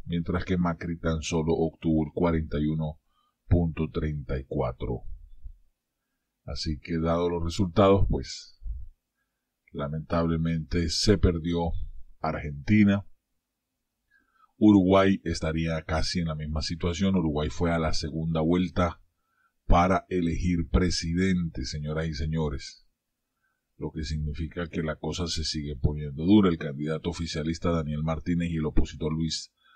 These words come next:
Lacalle Pou pasaría a un balotaje para definir cuál de los dos será el próximo presidente de Uruguay. Martínez, candidato de la gobernante coalición de izquierda, el Frente Amplio, habría obtenido el treinta y ocho y cuarenta por ciento,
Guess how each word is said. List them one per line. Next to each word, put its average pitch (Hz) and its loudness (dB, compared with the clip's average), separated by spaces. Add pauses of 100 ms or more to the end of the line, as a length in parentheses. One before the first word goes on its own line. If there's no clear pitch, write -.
(140)
Lacalle 78 -2
Pou 98 6
pasaría 80 2
a - -12
un 78 -6
balotaje 78 -2
para 87 2
definir 82 -2 (520)
cuál 107 6
de 104 2
los 95 2
dos 87 0
será 80 -2
el 71 -6
próximo 80 2
presidente 71 -4
de 69 -10
Uruguay. 71 -6 (720)
Martínez, 90 -2
candidato 80 -2
de 82 0
la 85 2
gobernante 73 -4
coalición 73 -4
de 80 -2
izquierda, 90 0
el 78 -4
Frente 73 -6
Amplio, 82 6
habría 80 0
obtenido 80 -2
el 76 -6
treinta 71 -6
y 73 -4
ocho 76 -6
y 76 -8
cuarenta 67 -6
por 85 8
ciento, 98 2